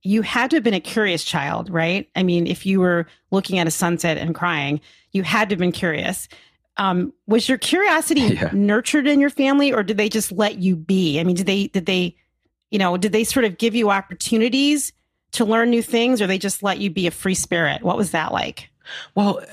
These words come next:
Speaker 2: they did, but, uh, like, when I think back on it now, I actually think that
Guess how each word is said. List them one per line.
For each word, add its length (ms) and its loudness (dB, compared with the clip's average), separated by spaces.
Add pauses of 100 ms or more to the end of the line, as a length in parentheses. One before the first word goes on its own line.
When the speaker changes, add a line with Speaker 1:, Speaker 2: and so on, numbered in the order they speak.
Speaker 2:
they 220 2
did, 420 2
but, 220 0
uh, 120 0 (120)
like, 340 0 (300)
when 300 0
I 80 2
think 180 -2
back 220 2
on 80 2
it 100 0
now, 320 4
I 140 2
actually 240 -2
think 220 -4
that 260 -2